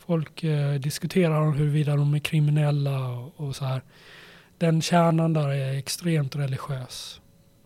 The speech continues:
De går runt i de enklaste kläderna. De bryr sig väldigt lite om de här vapen och bilar och sånt där. Utan det,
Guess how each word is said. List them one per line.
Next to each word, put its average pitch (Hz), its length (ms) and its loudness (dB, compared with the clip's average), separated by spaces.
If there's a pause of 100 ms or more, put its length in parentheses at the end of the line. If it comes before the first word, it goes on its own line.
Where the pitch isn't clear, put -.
(540)
De 143 340 2 (240)
går 165 160 0
runt 160 260 4
i - 20 2
de 156 140 2
enklaste 175 540 2
kläderna. 143 680 0 (880)
De 160 120 2
bryr 190 260 8
sig 160 240 0 (180)
väldigt 139 320 -2
lite 143 480 -2
om 151 180 2
de 143 100 2
här 131 240 -2 (800)
vapen 151 560 0
och 139 80 0
bilar 139 600 2
och 135 100 -4
sånt 135 160 -8
där. 143 180 -4
Utan 156 200 -2
det, 175 200 4